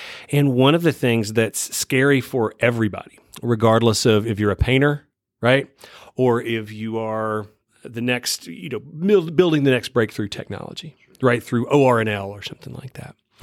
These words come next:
is people are terrified of the business side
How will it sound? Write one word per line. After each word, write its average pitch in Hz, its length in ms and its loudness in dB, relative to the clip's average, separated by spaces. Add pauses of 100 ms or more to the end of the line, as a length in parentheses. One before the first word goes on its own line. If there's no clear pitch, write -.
(600)
is 147 340 4 (840)
people 143 220 4
are 117 60 0
terrified - 760 -4 (360)
of 104 100 -8
the 107 60 -8
business 104 400 -2
side - 480 -8